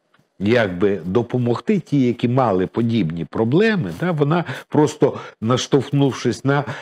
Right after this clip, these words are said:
один раз на, е, таку, е, неприємну реакцію у відповідь,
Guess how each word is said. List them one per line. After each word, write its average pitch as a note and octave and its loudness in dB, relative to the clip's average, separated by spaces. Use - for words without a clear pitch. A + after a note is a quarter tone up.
один B2+ 4
раз A#2+ 2
на, A2+ 0
е, A2+ 4
таку, A#2 0
е, A#2 0
неприємну A2+ 2
реакцію A2 2
у A#2 2
відповідь, G#2+ 0